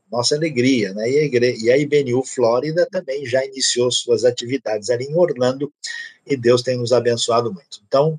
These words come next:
um abraço pra todos. Aquila, obrigado, um abraço, e ó,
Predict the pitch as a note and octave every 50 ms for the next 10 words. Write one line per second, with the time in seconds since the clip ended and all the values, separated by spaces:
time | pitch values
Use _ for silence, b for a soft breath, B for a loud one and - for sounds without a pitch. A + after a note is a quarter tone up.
0 | _ _ C3+ C3 C3+ C3+ C3+ B2+ A#2 A2 A#2 A#2+ A#2 A#2 - B2 - C#3 C#3+ C3+
1 | - D#3 E3+ F3 D#3+ - - - - - E3+ E3 - - - A#2 G#2+ _ _ _
2 | _ _ _ _ _ _ _ _ _ - C3+ D#3 D#3 C#3+ C#3+ D3+ E3 D#3 - -
3 | _ - D3 D#3 D#3 C#3 B2 C3+ C#3+ D3+ D3+ - - - - B3+ D#3 C#3+ C3+ C3+
4 | C#3 C#3+